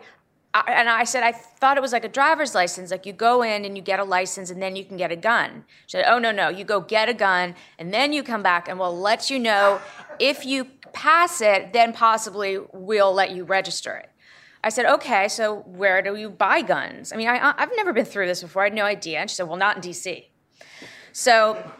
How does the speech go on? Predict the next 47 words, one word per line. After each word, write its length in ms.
<laughs> 300
but 120
she 120
handed 480
me, 240
I 60
mean, 200
I, 300
I 120
counted 420
later, 240
twenty-two 480
pages, 340
pieces 320
of 80
paper. 340
And 180
she 60
said, 180
"Just 180
follow 260
this 220
little 200
guide 600
and 840
come 180
back." 500
Um, 320
so 140
I 40
took 160
it 120
home 260
and 100
I 80
was 200
like, 360
"How 300
in 80
the 60
world 240
am 100
I 60
gonna 120
figure 240
this 200
out?" 360